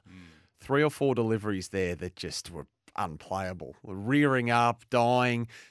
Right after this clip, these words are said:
Speaker 2: Quinton de Kock behind the stumps, uh, couldn't hide his, uh, look of shock.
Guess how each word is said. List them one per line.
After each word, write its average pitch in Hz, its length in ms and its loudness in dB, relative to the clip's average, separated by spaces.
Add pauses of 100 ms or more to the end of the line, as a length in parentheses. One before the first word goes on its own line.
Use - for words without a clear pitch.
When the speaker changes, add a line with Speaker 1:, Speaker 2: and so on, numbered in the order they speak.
(120)
Speaker 2:
Quinton 139 260 0
de 117 100 0
Kock 120 280 0
behind 113 380 0
the 110 80 -4
stumps, 110 520 -2
uh, 104 180 0
couldn't 110 300 -6
hide 104 300 -2
his, 107 320 -6
uh, 98 320 -2
look 104 260 -6
of 95 160 -6
shock. - 500 -2